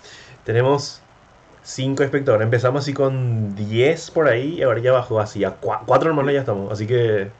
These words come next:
Speaker 2: Fui yo, ¿eh? Fui yo, ¿eh? Ojo.
Speaker 1: <laughs> Así que yo no sé si es porque estaba hablando de la N B A y ahí bajó el rating, yo no sé qué, pero yo creo que por le mencionaste a Gustavo López, así que yo creo que
Speaker 2: Le estábamos cancelando a Gustavo López, eso es lo que la gente no entendió.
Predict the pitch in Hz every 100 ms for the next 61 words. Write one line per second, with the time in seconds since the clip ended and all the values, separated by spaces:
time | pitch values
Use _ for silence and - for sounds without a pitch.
0 | - 123 113 113 113 - _ _ _ -
1 | - - - 110 104 101 104 - - -
2 | - - - - - - - - - -
3 | 208 196 - 120 120 120 127 127 120 135
4 | 120 135 127 123 123 131 120 127 131 113
5 | 120 131 127 110 127 120 120 131 127 110
6 | 120 139 131 139 143 117 120 143 135 123
7 | 123 117 104 71 98 113 123 131 131 135
8 | 139 139 117 123 120 113 113 117 104 104
9 | 123 - 107 98 95 107 101 95 101 101
10 | 107 101 160 160 170 185 202 214 208 196
11 | 139 165 185 165 127 120 104 98 104 117
12 | 147 175 175 135 131 139 139 127 110